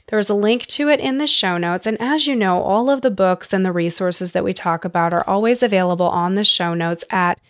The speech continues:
socially supportive dot com, episode fifty-seven in this case. And you can also find all of the resources at sociallysupportive dot com slash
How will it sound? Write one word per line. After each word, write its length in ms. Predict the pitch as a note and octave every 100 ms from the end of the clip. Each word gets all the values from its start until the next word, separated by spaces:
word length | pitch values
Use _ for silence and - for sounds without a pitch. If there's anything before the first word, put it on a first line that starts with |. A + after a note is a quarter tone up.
| _
socially 640 | - A3+ A3+ A#3 C4+ C4
supportive 460 | B3+ B3+ A#3 A3 G#3
dot 220 | G#3 G3+
com, 380 | - F#3+ F3+ F#3
episode 500 | F#3+ G3+ - F#3+ F3+
fifty-seven 840 | - F#3 - F3+ - F3 D#3+ F#3 C4
in 220 | G#3+ F#3+
this 200 | F3+ -
case. 440 | - G3 A#3 A3+ -
And 380 | B3+ C#4 C4+
you 180 | - A#3+
can 140 | B3 A#3+
also 500 | A3+ B3 C#4 - C4+
find 480 | - G#3+ G3+ G3+
all 220 | - F#3+ F#3+
of 80 |
the 100 | G3+
resources 720 | G3 F#3+ F#3+ - F#3 F3+ F#3 F3+
at 260 | F3+ F3+
sociallysupportive 880 | - G3 F#3+ G#3 F#3+ F#3+ G3 G3 F3+
dot 180 | F3 F3
com 280 | - F3+ F3
slash 580 | - - F3 D#3+ F3